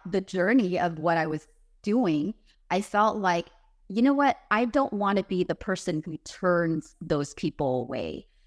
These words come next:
if they're seeing what I do is gonna help them and give them a future,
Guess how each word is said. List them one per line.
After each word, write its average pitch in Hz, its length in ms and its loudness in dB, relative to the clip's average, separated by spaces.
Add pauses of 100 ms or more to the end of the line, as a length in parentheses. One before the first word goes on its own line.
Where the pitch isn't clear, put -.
(160)
if 202 220 -2
they're 247 200 2
seeing 247 420 -2
what 202 120 2
I 196 160 0
do 180 320 -2
is 180 160 -2
gonna 165 200 -4
help - 560 -6
them 165 480 0
and 170 200 -2
give 185 220 -2
them 160 200 0
a 208 60 0
future, 269 480 0